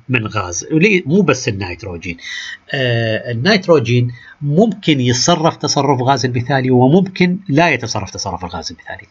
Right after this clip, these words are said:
إذا ما تصرف تص-، آه، تصرف الغاز المثالي راح أضطر إيش أستخدم له؟ أستخدم له الجداول، عنده تيبلات خاصة، حالة حال الووتر والفريون اثناعش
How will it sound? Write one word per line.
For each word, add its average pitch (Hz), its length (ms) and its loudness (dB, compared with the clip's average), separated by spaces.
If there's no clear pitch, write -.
إذا 185 380 2
ما 190 160 4
تصرف 135 500 -2
تص-، - 320 -8
آه، 135 120 0
تصرف 127 460 0
الغاز 123 260 -2
المثالي 123 420 0
راح 120 260 0
أضطر - 460 0
إيش - 160 -2
أستخدم 160 600 0
له؟ 135 220 2
أستخدم 113 540 -2
له 110 80 2
الجداول، 107 680 2
عنده 113 180 -2
تيبلات 110 560 -2
خاصة، 120 580 -2
حالة 147 300 0
حال 165 240 0
الووتر 147 540 0
والفريون 143 560 2
اثناعش 123 560 -2